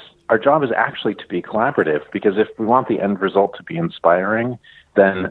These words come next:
the process needs to be inspiring as well. So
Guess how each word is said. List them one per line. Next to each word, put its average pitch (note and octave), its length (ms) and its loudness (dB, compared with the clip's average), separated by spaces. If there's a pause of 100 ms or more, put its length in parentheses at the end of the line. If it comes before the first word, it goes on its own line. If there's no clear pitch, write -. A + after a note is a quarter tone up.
the F#2 540 -4
process - 560 0
needs - 200 -6
to E3+ 100 -12
be E3 80 -2
inspiring E2 680 -2
as - 140 -8
well. G#2 520 4
So - 300 -2